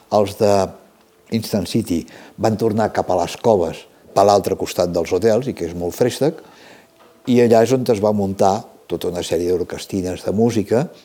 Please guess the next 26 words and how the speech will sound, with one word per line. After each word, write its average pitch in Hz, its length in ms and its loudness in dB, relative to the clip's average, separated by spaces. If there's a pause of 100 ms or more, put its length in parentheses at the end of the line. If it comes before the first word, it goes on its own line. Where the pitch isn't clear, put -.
(520)
i 208 160 4
segons 131 360 -2
us 143 120 -2
van 123 200 -2
explicar, 120 460 -4 (260)
la 95 160 -2
majoria 98 680 0
de 101 120 -4
persones 107 560 -4
de 104 80 2
l'hotel 113 360 2
van 135 120 -2
sortir 117 400 -2
a 101 80 4
la 92 80 0
terrassa 101 500 -2 (460)
dels 98 240 0
hotels 113 320 2
per 127 160 4
escoltar 107 500 2 (460)
el 98 200 6
concert 110 520 4
que 120 80 4
els 117 360 4
hi 107 100 4
dedicaven. 104 260 2